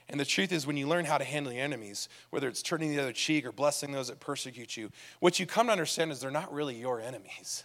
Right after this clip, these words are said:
<laughs> They're not really your enemies. The only enemies are the enemies that oppose the will of God, that oppose the expansion of the kingdom, that oppose what God's trying to do on the earth.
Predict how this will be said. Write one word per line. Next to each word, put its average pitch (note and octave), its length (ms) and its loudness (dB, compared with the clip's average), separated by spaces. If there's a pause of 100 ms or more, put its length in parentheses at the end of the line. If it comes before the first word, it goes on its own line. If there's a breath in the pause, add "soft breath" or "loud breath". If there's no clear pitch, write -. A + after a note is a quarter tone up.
<laughs> - 1700 -20
They're - 120 -8
not D3+ 240 4
really C#3 280 -2
your A#2+ 320 -2
enemies. G2 640 -12 (640 soft breath)
The D#3 100 0
only F#3+ 240 4
enemies D#3+ 380 -2
are C3+ 40 -8
the A#2 120 -10
enemies D#3 360 -4
that C3+ 100 -2
oppose C3 640 -2 (480 loud breath)
the A#2 60 -10
will A2+ 180 -4
of G2+ 100 -8
God, G#2 340 -10 (1300 soft breath)
that - 120 -18
oppose D3+ 420 0
the C3+ 120 -10
expansion - 520 -6
of C3+ 60 -12
the C3 80 -12
kingdom, G#2+ 400 -16
that A#2 120 -4
oppose C#3+ 420 -2
what - 140 -10
God's B2 280 -6
trying A2+ 340 -10
to A2+ 40 -16
do G#2+ 220 -12
on G#2 100 -14
the G2+ 140 -18
earth. G2 340 -18